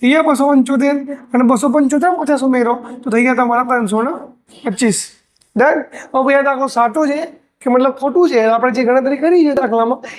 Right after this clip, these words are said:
એ સાચી છે કે ખોટી છે ચેક કરવા માટે કંઈ નહીં ભાઈ છેલ્લું ગણી નાખવાનું, આઈડિયા છે આપણને. એટલે આપણને ભાઈ કોન્ફિડન્ટ છે કે ભાઈ સાચું છે ખોટું છે, બરોબર છે ને? ત્રણસો વત્તા ત્રણસો પચાસ, છસો પચાસ થાય અને છસો પચાસ ભાગ્યા ભાઈ બે કરો, થઈ ગયા ત્રણસો પચીસ.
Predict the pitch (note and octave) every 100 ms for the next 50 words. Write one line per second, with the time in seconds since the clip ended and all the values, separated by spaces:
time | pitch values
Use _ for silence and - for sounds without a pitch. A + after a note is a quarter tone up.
0 | - A#3+ B3 C4+ D#4+ D#4+ E4 D#4+ E4+ E4+
1 | C4 G#3+ C#4+ C4+ C#4+ C#4+ C#4 C4+ C4+ B3+
2 | - - C#4+ D#4 D4 D4+ - D4+ B3+ A3
3 | B3+ B3+ A3+ A3 B3+ B3+ - _ - C#4
4 | D4 C#4 B3 A#3+ G#3+ G#3+ G3+ G#3 - -
5 | E4+ D#4+ F4 E4 F4+ F4+ F4+ D4+ D4+ F4
6 | F#4+ F#4 E4+ E4+ C#4 A#3+ - - C#4 D4+
7 | D4 D4 D4+ D#4 - C#4 C4+ C4+ A#3+ E4+
8 | F4 C4 C#4 F#4 G4 - _ _ _ _
9 | _ _ _ _ _ _ - C#4+ C4 G#3+
10 | D4+ F4+ - B3 - C4+ B3+ B3 A#3 B3+
11 | B3+ G#3+ G#3+ - _ _ G#3+ A#3+ B3+ B3+
12 | B3 B3 - B3+ C#4 - _ - A3+ B3+
13 | A#3+ C4+ C4 D#4 C#4+ C#4 C4 B3+ B3 C4
14 | C#4 F4+ C4+ A#3 - C#4+ F4 F4+ D#4 D4+
15 | D#4 D#4 E4